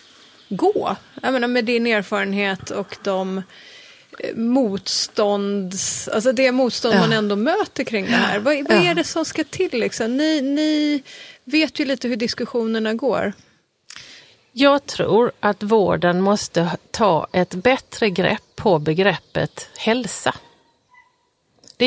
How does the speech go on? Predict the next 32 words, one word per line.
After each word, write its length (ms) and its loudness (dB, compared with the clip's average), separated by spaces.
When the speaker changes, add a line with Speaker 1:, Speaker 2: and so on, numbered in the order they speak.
Speaker 3:
är 40 4
sjukvård, 800 0
som 160 -2
vi 80 -2
sa, 320 -2
den 200 -2
vita 340 2
vården. 520 0
Men 120 2
det 80 6
är 60 8
ju 80 6
också 240 0
hälsovård 1120 0
vi 80 4
ska 200 2
bedriva. 600 2
Och 240 4
då 240 2
ska 180 -2
vi 100 6
nog 160 4
gå 120 4
tillbaks 560 0
till 120 -2
W 260 2
H 200 2
O:s 360 -2
klassifikation 1080 -2
av 120 0
vad 120 0
hälsa 440 0